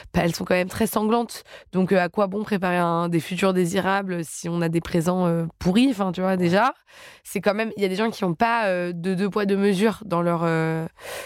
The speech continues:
activisme écologique et qui se disent, ben, voilà, aux gens, en fait, parfois, euh, euh, pour leur fin, qui est la transition écologique,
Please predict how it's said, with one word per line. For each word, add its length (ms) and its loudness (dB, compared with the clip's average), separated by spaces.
activisme 560 0
écologique 720 2
et 100 2
qui 160 -4
se 80 0
disent, 240 2
ben, 480 0
voilà, 380 2
aux 100 -2
gens, 220 -2
en 60 -2
fait, 160 2
parfois, 480 0
euh, 240 0
euh, 360 2
pour 300 2
leur 180 0
fin, 260 -4
qui 140 -6
est 60 0
la 100 0
transition 400 -2
écologique, 640 2